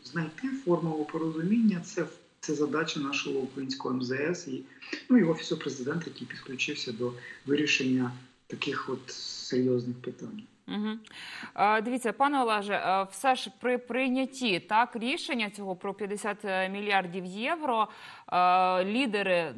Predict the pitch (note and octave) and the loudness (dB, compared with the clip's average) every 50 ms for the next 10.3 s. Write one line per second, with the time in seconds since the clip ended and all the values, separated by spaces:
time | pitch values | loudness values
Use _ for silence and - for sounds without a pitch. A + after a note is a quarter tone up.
0 | C3 G#3 A3 G3 F3 F3+ F#3+ F#3+ G#3+ G3+ F#3+ G3+ F#3+ F#3 - F#3 F3+ F3+ F#3+ F#3 | -8 -6 -6 -4 -4 -4 -4 -4 -4 -6 -4 -6 -6 -2 0 -2 0 0 0 -2
1 | F3 F3 - G3 F#3 F#3 F#3+ A3 B3 D#4+ - - - G3+ F3 F3 F#3+ G3 F#3+ F#3+ | -2 -2 -6 -8 -8 -6 -4 -4 -4 -4 -6 -8 -8 -8 -6 -6 -6 -4 -4 -4
2 | F#3+ F3+ F#3 G3+ G3 - G#3+ G3+ - A#3 A#3 A#3 A3+ A3 F#3 E3+ E3 D#3 D#3 D#3 | -4 -4 -4 -6 -4 -4 -10 -8 -4 -2 0 0 0 0 -2 -2 -4 -4 -6 -6
3 | D3+ - F#3 E3+ E3 E3 E3 D#3+ D#3 F3+ F3 - - - G#3 F#3+ F3+ F3 - - | -6 -2 -2 0 0 0 -2 -2 -4 -4 -6 -6 -8 -6 -2 0 0 0 0 -2
4 | F3+ E3+ E3+ E3+ F#3 F#3 E3+ - - F3 E3 E3+ E3+ - - F3+ E3+ E3+ E3+ E3+ | -4 -2 -2 -2 -2 -4 -6 -4 -6 -6 -6 -6 -6 -4 -4 -4 -4 -4 -6 -6
5 | F3+ F3 F#3+ G#3+ A#3+ B3 B3 A3+ G3+ F3 F#3+ G3+ A3 A3+ G#3+ G#3+ - - G3 G3 | -6 -2 0 0 -2 -2 -2 -4 -2 0 0 2 2 0 -2 -4 -6 -6 -4 -4
6 | G3+ G3 G3+ - G3+ G#3 G#3 G3+ G3 G3 G#3 G#3+ A3+ G3+ A3 A3+ A3 A3 G#3+ G3 | -4 -4 -6 -6 -4 -2 -2 -2 -2 -2 -2 -2 -2 -2 -4 -4 -4 -4 -4 -6
7 | - - - - A#3+ B3+ B3 A#3+ G3 D#3+ - - - A#3+ B3+ C#4 C#4 - - - | -8 -10 -6 -2 0 0 2 2 0 0 -2 -4 -2 0 0 0 -2 -4 -6 -4
8 | F#3+ F3 - - - F#3 F3 E3 E3 D3+ D3+ D3 F3+ A#3 B3+ A#3 - E3+ E3 - | -4 -4 -6 -6 -6 -6 -4 -2 -2 -2 -2 -2 -2 -4 -4 -6 -8 -8 -6 -6
9 | - - F#3+ F3+ F3 F3 F3+ F#3+ F#3+ G#3+ G3+ G#3 G3 G3+ G3 - A#3 A3+ - - | -4 -4 -4 -4 -2 -2 -2 -4 -4 -6 -8 -6 -6 -6 -6 -2 -4 -4 2 4
10 | D#3+ D3+ D3 - D#3 D3 | 2 2 2 -2 -8 -10